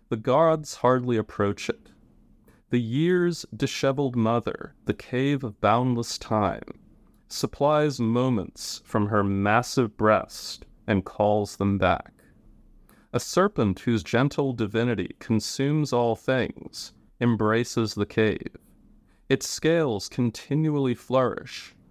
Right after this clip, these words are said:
and its mouth devours its own tail as it silently glides, retracing its own beginning. Ancient nature, nobility in her face, sits as guardian before the entrance doors,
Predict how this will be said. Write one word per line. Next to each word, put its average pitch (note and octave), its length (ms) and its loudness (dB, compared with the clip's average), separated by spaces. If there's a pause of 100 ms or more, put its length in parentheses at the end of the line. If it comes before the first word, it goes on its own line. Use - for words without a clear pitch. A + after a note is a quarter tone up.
(320)
and B2+ 100 4
its - 160 -6
mouth B2 480 0
devours A2+ 680 2
its A2 200 -8
own A2+ 360 0
tail A2+ 520 0
as F2+ 120 -4
it - 100 -10
silently A#2+ 540 2
glides, - 760 -2 (380)
retracing A2 720 2
its G#2 240 -2
own F#2+ 300 2
beginning. G2+ 580 -2 (1200)
Ancient F#3+ 340 2
nature, A#2+ 600 -2 (260)
nobility C3 640 0
in A#2+ 120 0
her A2+ 220 -2
face, - 760 -4 (340)
sits - 340 0
as D3 140 0
guardian A#2 640 2
before A2+ 480 0
the A2+ 120 0
entrance G#2+ 540 -2
doors, - 720 -2